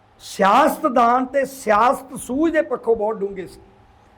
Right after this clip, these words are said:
ਤੇ ਉਹਨਾਂ ਨੇ ਆਮ ਆਦਮੀ ਪਾਰਟੀ ਬਾਰੇ ਇੱਕ ਬਿਆਨ ਦਿੱਤਾ ਸੀ, ਉਹ ਕਹਿੰਦੇ ਸੀ, "ਇਹ ਹਵਾ ਦਾ ਗੁਬਾਰਾ ਹੈ, ਜਿਵੇਂ ਇੱਕੇਦਮ ਫੁੱਲਿਆ, ਇਵੇਂ ਇੱਕੇਦਮ ਇਹਨੇ ਪਟਾਕਾ ਮਾਰ ਦੇਣਾ ਹੈ।" ਤੇ ਜਾਪਦਾ ਹੈ ਕਿ ਆਮ ਆਦਮੀ ਪਾਰਟੀ ਦਾ ਇਹ ਹਾਲ ਹੋ ਸਕਦਾ ਆਉਣ ਵਾਲੇ ਟਾਈਮ 'ਚ।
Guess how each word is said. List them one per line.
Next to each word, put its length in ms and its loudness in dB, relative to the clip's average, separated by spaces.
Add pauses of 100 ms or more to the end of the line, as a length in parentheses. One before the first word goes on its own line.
(180)
ਤੇ 120 -20
ਉਹਨਾਂ 180 0
ਨੇ 60 0
ਆਮ 200 0
ਆਦਮੀ 220 -2
ਪਾਰਟੀ 300 -2
ਬਾਰੇ 200 -2
ਇੱਕ 160 -8
ਬਿਆਨ 320 -2
ਦਿੱਤਾ 280 -4
ਸੀ, 260 -10 (600)
ਉਹ 60 0
ਕਹਿੰਦੇ 300 4
ਸੀ, 300 0
"ਇਹ 200 6
ਹਵਾ 420 2
ਦਾ 180 4
ਗੁਬਾਰਾ 380 2
ਹੈ, 400 0 (560)
ਜਿਵੇਂ 320 2
ਇੱਕੇਦਮ 560 2
ਫੁੱਲਿਆ, 460 4
ਇਵੇਂ 220 0
ਇੱਕੇਦਮ 460 2
ਇਹਨੇ 120 0
ਪਟਾਕਾ 360 -2
ਮਾਰ 180 -4
ਦੇਣਾ 180 -12
ਹੈ।" 80 -18 (1160)
ਤੇ 100 2
ਜਾਪਦਾ 400 2
ਹੈ 60 4
ਕਿ 160 2
ਆਮ 180 0
ਆਦਮੀ 240 -6
ਪਾਰਟੀ 380 -4
ਦਾ 100 -4
ਇਹ 240 -2
ਹਾਲ 200 -2
ਹੋ 240 -8
ਸਕਦਾ 340 -12
ਆਉਣ 160 -8
ਵਾਲੇ 180 -10
ਟਾਈਮ 240 -12
'ਚ। 80 -20